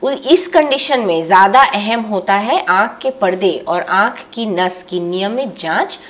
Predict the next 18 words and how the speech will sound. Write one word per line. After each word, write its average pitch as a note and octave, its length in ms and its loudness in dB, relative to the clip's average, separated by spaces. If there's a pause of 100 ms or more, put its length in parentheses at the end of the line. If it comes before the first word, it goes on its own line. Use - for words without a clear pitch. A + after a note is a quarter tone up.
(140)
और F#3+ 160 4
उचित G#3 420 -4
treatment F3 420 -4
करना, C3 380 -8 (260)
क्योंकि C4 260 0
इन D4+ 220 -2
venous C4 420 -2
occlusions A#3+ 500 -4
के A#3+ 120 -4
बाद G3+ 280 4
आँख G#3 300 0
का A#3 100 0
पर्दा F#3+ 360 0
तो A#3 120 -4
प्रभावित G#3 600 -4
होता B3+ 200 -2
ही A3 220 -2
है, F3+ 240 -6